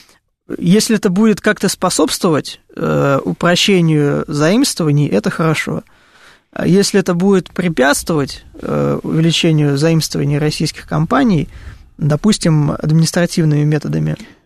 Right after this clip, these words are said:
это плохо. Всё, что я могу на эту тему сказать.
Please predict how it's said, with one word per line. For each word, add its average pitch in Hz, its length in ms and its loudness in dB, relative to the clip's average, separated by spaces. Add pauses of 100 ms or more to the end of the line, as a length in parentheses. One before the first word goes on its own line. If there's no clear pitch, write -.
(500)
это 175 160 0
плохо. 170 560 -4 (560)
Всё, - 200 -8
что - 180 -10
я - 60 -4
могу 175 240 -2
на 180 140 -4
эту 180 140 -8
тему - 240 -6
сказать. - 360 -8